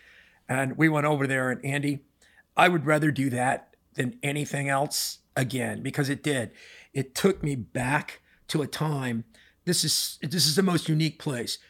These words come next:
You wade through the bushes in the dark, getting destroyed by mosquitoes. It's got little headlamps. You know, Tom's got everything. He's got goodies. 'Cause there's razor crawl everywhere, so you have to be very careful. You get out right to the water's edge.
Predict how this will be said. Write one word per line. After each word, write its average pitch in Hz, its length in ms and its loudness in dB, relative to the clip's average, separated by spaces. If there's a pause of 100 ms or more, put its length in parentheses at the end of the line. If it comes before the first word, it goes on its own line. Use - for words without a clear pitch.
You 139 140 -4
wade 180 340 4
through 196 220 0
the 165 160 2
bushes 147 580 0
in 139 80 0
the 131 80 -2
dark, 117 640 0
getting 120 220 -6
destroyed 147 400 0
by 143 100 0
mosquitoes. 123 560 -4 (140)
It's - 80 -18
got 156 100 2
little 165 160 4
headlamps. 139 560 0
You 156 60 0
know, 156 80 4
Tom's 180 300 0
got 135 160 0
everything. 123 340 -4
He's 113 120 -6
got 117 200 -4
goodies. - 320 -6 (480)
'Cause 151 240 2
there's 139 240 -2
razor 196 260 4
crawl 120 300 -2
everywhere, 113 240 -6
so - 100 -6
you 147 40 2
have - 60 -14
to 156 60 -4
be 147 60 0
very 151 200 2
careful. - 440 -2 (580)
You 143 120 0
get 202 220 8
out 196 240 4
right 175 180 4
to 185 80 0
the 160 100 0
water's 151 340 2
edge. 139 320 -2